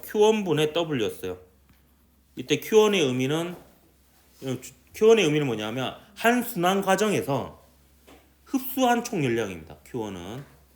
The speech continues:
이거 W는 한 순환 과정에서 총 한 일이에요. 그러면 이때 큐원은요, 지금 요 세 과정 중에서 흡수할 때는 얘밖에 없죠.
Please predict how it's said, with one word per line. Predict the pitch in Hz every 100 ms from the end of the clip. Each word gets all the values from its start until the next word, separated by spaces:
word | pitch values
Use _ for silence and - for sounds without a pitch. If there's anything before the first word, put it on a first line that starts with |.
| _ _ _ -
이거 | 127 127
W는 | 196 208 196 180 180
한 | 170 220 226
순환 | 220 180 196
과정에서 | 196 196 202 185 156 196 196
총 | 202 165
한 | 180
일이에요. | 147 98 85 80 _ _ _ - - - - _ -
그러면 | 135 139 135
이때 | 131 196 220
큐원은요, | 214 233 226 226 147 143 110 92
지금 | 127 127 131 117 - - _ _ _ _ _ _ _ _ - -
요 | 147 190 196
세 | 196 226
과정 | 226 156 147 156
중에서 | 151 143 131 151
흡수할 | 233 - 240 208 180
때는 | 160 147
얘밖에 | 190 196 -
없죠. | 107 - 135